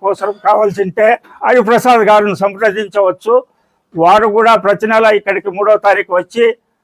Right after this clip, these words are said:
వచ్చిన వాళ్ళందరికీ ఉచిత వాస్తు సలహాలు ఇస్తుంటారు. ఈ వాస్తులో దాదాపు ముప్పై ఏండ్ల అనుభవం ఉంది మా హరిప్రసాద్కి. ఒకసారి చప్పట్లు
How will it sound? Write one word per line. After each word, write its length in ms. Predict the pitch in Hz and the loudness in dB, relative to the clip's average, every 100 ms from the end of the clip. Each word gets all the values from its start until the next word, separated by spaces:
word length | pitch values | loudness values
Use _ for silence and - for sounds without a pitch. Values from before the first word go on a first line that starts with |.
| _ 185 | _ -4
వచ్చిన 320 | 180 180 233 233 | -4 -2 0 2
వాళ్ళందరికీ 600 | 214 208 202 214 202 226 196 | 2 2 0 -2 -2 -2 -2
ఉచిత 240 | 180 226 220 | -4 -2 0
వాస్తు 260 | 220 196 202 170 | 2 0 -2 -4
సలహాలు 360 | 196 175 202 180 | -2 0 0 -2
ఇస్తుంటారు. 540 | 175 214 185 202 185 240 - _ _ _ | -6 -10 -2 0 2 -2 -4 _ _ _
ఈ 80 | 185 196 | -4 0
వాస్తులో 500 | 170 214 214 240 240 226 151 147 _ _ _ _ _ _ | 2 2 0 0 2 4 2 -2 _ _ _ _ _ _
దాదాపు 600 | 143 190 214 233 233 240 196 170 - _ _ _ _ _ _ | 0 2 4 4 2 2 0 0 -2 _ _ _ _ _ _
ముప్పై 340 | 190 220 - 247 233 | -8 -8 0 2 4
ఏండ్ల 200 | 233 226 220 | 2 2 2
అనుభవం 340 | 208 226 208 214 | 2 0 0 -2
ఉంది 220 | 208 220 202 | 0 -2 2
మా 80 | 190 175 | 4 4
హరిప్రసాద్కి. 760 | 185 214 220 214 208 170 131 - | 2 -2 -4 0 0 0 -4 -20
ఒకసారి 280 | 175 202 190 | -4 -2 0
చప్పట్లు 360 | 170 170 196 170 | -2 -4 -4 -2